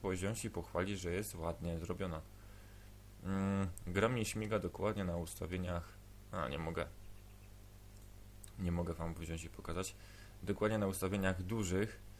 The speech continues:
jest oczywiście jeszcze jakieś ultra, jest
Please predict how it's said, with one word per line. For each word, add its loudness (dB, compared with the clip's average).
jest 0
oczywiście 2
jeszcze 4
jakieś -6
ultra, 8
jest 2